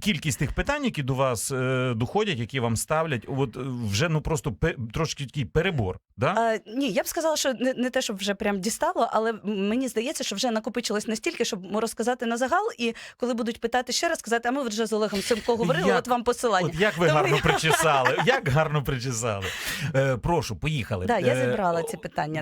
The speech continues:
Speaker 2: е, собі
Speaker 1: да,
Speaker 2: в
Speaker 1: да.
Speaker 2: шпаргалку.
Speaker 1: Шпаргалку з питання. Окей. Тоді, е, звісно, перше і, можливо, навіть це останнє запитання на сьогоднішній день. Що найбільше от накопичилося і з чим сьогодні прийшли?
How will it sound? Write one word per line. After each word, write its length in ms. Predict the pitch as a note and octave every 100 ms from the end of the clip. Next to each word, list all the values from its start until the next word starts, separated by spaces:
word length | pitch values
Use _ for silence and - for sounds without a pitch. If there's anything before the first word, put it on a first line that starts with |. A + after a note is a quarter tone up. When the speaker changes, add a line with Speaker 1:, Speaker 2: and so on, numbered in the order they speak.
| C3+
Speaker 2:
е, 200 | A2+ -
собі 80 | B2+ C3+
Speaker 1:
да, 220 | G#3 F3+
Speaker 2:
в 120 | A2+
Speaker 1:
да. 80 | B2 B2
Speaker 2:
шпаргалку. 540 | A3+ A3 F#3 F3 -
Speaker 1:
Шпаргалку 580 | - - E3+ C3 A#2+ -
з 60 |
питання. 420 | F#2+ C3 A#2+ G2+ G#2
Окей. 300 | C#3+ C#3+ G2 - -
Тоді, 340 | C#3+ C#3 A#3 -
е, 320 | E3 D#3+ D#3+ D3+
звісно, 340 | C3+ D3+ C3
перше 300 | C3 G#3 C#3+
і, 60 | A#2
можливо, 400 | A#2+ - G3+ C#3
навіть 260 | B2 A#2
це 80 | -
останнє 380 | B2 A#2 C#3+ G#2+
запитання 500 | G#2 A2 A#2 D#3+ D#3
на 120 | A2+
сьогоднішній 580 | G2+ A2+ A2 A2 - C3
день. 180 | C#3+ D#3 - -
Що 460 | - - F#3+ E3+ A2+
найбільше 560 | A#2+ D#3+ A#2+ G3+ D3
от 180 | A2+ G#2+
накопичилося 760 | A#2+ C3+ A#2+ A3 F#3+ D3 A#2
і 140 | C3 C#3
з 40 |
чим 280 | - F3 F3+
сьогодні 400 | - A2+ A#2+ A#2
прийшли? 360 | A2 G#2 G2